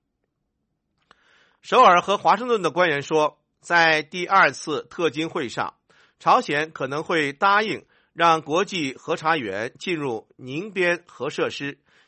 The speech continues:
以换取美国宣布正式终止一九五十年代初开始的朝鲜战争。中国电信巨商华为公司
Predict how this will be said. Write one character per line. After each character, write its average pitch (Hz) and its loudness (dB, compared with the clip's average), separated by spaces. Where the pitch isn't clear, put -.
以 139 -6
换 151 0
取 117 -10
美 107 -10
国 123 -6
宣 180 -2
布 165 -10
正 190 0
式 143 -4
终 214 -6
止 87 -18
一 185 -8
九 131 -4
五 104 -14
十 - -16
年 123 -10
代 143 0
初 220 -6
开 156 0
始 107 -12
的 104 -6
朝 131 -4
鲜 73 -16
战 117 -4
争。 151 -6
中 220 0
国 180 4
电 190 0
信 165 -4
巨 170 -8
商 165 0
华 156 2
为 143 -2
公 175 -6
司 175 -6